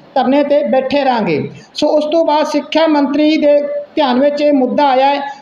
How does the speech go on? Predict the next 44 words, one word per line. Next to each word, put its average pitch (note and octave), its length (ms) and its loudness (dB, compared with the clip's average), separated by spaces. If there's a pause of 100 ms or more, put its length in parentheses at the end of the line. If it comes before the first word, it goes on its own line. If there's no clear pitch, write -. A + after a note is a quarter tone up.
(140)
ਹੁਣ D#4+ 120 2
ਸਿੱਖਿਆ D#4+ 380 -2
ਮੰਤਰੀ D4+ 360 0
ਨੇ D4+ 160 4 (360)
ਹਰਜੋਤ C4+ 280 0
ਸਿੰਘ D4 240 0
ਬੈਂਸ C#4 320 0
ਨੂੰ D4+ 140 2
ਕਿਹਾ D4 300 -2
ਕਿ D4 280 0 (400)
ਮੰਡੇ C#4 420 2
ਨੂੰ, G#3 200 -2 (300)
ਸੋਮਵਾਰ D4+ 460 0
ਨੂੰ, D#4+ 160 0
ਯਾਨੀ D4 220 0
ਕਿ D4+ 120 -4
ਇਹਨਾਂ D4+ 300 0
ਦੀਆਂ D4+ 140 2
ਪ੍ਰੋਵੀਜ਼ਨਲ D4 380 0
ਲਿਸਟਾਂ D4 300 0 (400)
ਤੇ D4+ 80 0
ਸਿਲੈਕਸ਼ਨ C#4+ 340 0
ਲਿਸਟਾਂ D4+ 280 -2
ਜਾਰੀ C4+ 280 0
ਕੀਤੀਆਂ D4 380 -2
ਜਾਣ। G3+ 220 0 (540)
ਹੁਣ D4+ 280 0
ਕੱਲ੍ਹ D#4+ 580 -2
ਮੰਡੇ C4+ 380 2
ਨੂੰ D4+ 280 0 (300)
ਪ੍ਰੋਵੀਜ਼ਨਲ D4+ 320 2
ਲਿਸਟਾਂ D4+ 340 0
ਜਾਰੀ C4 300 0
ਹੋਣਗੀਆਂ C#4+ 420 2
ਜਾਂ C#4+ 120 0
ਨਹੀਂ D4 200 2
ਹੋਣਗੀਆਂ, D4+ 340 2
ਇਹ C#4 200 0
ਤਾਂ D4+ 100 0
ਹੁਣ D4 120 0
ਆਉਣ C#4+ 280 0
ਵਾਲਾ D4 220 2
ਸਮਾਂ C#4+ 300 0
ਦੱਸੇਗਾ, C4+ 540 0